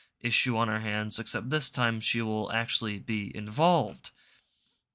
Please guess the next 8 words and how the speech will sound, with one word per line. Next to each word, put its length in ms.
So, 560
I 60
mean, 300
if 100
you 100
wanna 200
know 180
why, 800